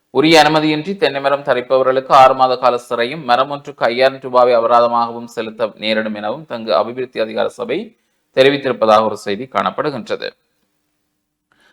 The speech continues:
கனமழையால் பதினோராயிரத்தி இருநூற்று முப்பத்தொரு ஏக்கர் உளுந்து செய்கை பாதிப்பு. கூட்டுறவு பயிற்சி நிலையத்தை விடுவிக்க ராணுவ முன்னக்கம், திலகநாதன் எம் பி.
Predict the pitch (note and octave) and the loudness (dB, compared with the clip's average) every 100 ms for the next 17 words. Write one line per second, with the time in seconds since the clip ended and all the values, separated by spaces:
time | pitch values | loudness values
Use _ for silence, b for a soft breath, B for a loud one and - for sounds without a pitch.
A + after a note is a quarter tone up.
0 | _ - D3+ F#3+ F#3+ F3+ F#3 G3+ F#3 D3+ | _ 6 6 8 6 8 8 8 6 4
1 | D#3 E3 D#3+ D#3+ D3+ D3+ D3 C#3 D3+ D3+ | 6 6 4 0 -10 -10 -12 -4 -4 -2
2 | C#3 C3 C3 D#3 C#3+ C3+ C#3+ C#3 B2+ C3 | 0 0 0 -2 -2 -4 -10 -8 -6 -6
3 | C3 C3 A2 G#2+ G#2 - D3+ A3 - _ | -4 4 4 4 -6 -10 -10 -10 -16 _
4 | _ _ _ _ - E3 E3+ F3 F#3 F3 | _ _ _ _ 2 2 8 8 8 6
5 | D3+ D3 D3+ D3+ C#3+ D3+ C3+ C3 C3+ D#3 | 2 2 -4 -2 0 -2 -4 -6 -6 0
6 | C3+ B2+ C3 B2+ B2+ B2+ D3+ D#3 C3+ B2 | 4 4 2 -2 -2 -4 -6 -8 -2 0
7 | A#2+ A#2 A#2 A#2 G2+ G2 G2 | 0 0 -4 -12 -14 -12 -12